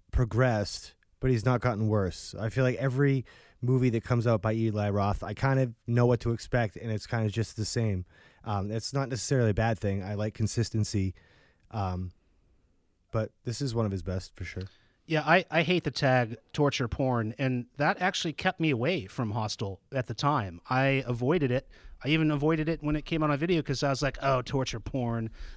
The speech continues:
Speaker 2: Ugh, uh, it's so dumb." And so I, I
Speaker 1: I
Speaker 2: would've
Speaker 1: find
Speaker 2: s-
Speaker 1: you put porn on the end of anything, it makes it better. <laughs>
Speaker 2: Well, I mean, you can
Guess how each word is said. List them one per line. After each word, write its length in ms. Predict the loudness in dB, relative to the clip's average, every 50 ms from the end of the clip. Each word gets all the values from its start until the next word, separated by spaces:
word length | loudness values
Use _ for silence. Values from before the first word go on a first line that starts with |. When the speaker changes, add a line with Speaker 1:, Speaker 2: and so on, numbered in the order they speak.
| -10 -2 2
Speaker 2:
Ugh, 560 | 4 6 6 6 6 4 2 0 0 -2 -4 -6 -8 -16 -20 -20 -20 _ -8
uh, 420 | -6 -6 -4 -4 -2 -2 -2 -2 -4 -6 -14 -20 -20 _ _ _ -16 -16 -14 -6 -4
it's 140 | -4 -2 -2
so 240 | 0 0 0 0 -2
dumb." 600 | -4 -4 -4 0 2 4 4 4 2 0 -2 -4 -2
And 260 | -2 0 0 0 0
so 480 | -2 0 2 2 4 4 4 2 0 0 2
I, 160 | 4 4 4
I 100 | 4 0 0 2
Speaker 1:
I 80 | 4
Speaker 2:
would've 160 | 6 6 6 6
Speaker 1:
find 140 | 6 8 8
Speaker 2:
s- 40 | 6
Speaker 1:
you 80 | 6
put 200 | 8 6 6 6
porn 300 | 6 4 6 8 8 8
on 60 | 8 8
the 120 | 6 6
end 120 | 4 4 4
of 80 | 2
anything, 460 | 0 0 2 2 2 2 2 0 0 0
it 80 | 0 0
makes 200 | -2 -4 -4 -4
it 100 | -8 -4
better. 340 | -2 -2 -2 0 -2 -4 -6 -8 _ _ -20 _ -10 -8 -8 -8 -8 _ -18 -6 0
<laughs> 0 | 0 0 4 4 4 4 6 4 2 2 2 2 2 2 2 2 0 0 0 0 0 0 0 0 -2 -8 -8 -6 -4 -4 -2 2
Speaker 2:
Well, 160 | 2 2 4 4
I 80 | 4
mean, 200 | 4 4 2 2 4
you 120 | 2 2
can 220 | 4 2 0 -2